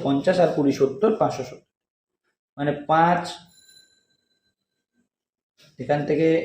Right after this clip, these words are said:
শূন্য মানে তিন, হাতে এক, ছয়। তাহলে এ পেয়েছে পাঁচশো পঁয়ত্রিশ টাকা, মানে সি।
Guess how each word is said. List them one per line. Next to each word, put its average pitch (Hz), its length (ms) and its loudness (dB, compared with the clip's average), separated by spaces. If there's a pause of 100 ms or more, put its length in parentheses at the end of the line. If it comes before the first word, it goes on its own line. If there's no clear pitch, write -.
(240)
শূন্য 143 300 -2
মানে 143 200 0 (140)
তিন, 165 220 0 (2500)
হাতে 135 220 -2 (220)
এক, 147 100 0 (520)
ছয়। 147 340 4 (1800)
তাহলে 160 160 0 (100)
এ 185 120 6
পেয়েছে 208 240 6 (100)
পাঁচশো 170 380 2
পঁয়ত্রিশ 143 420 2
টাকা, 127 160 -4
মানে 135 200 -2
সি। 131 200 -2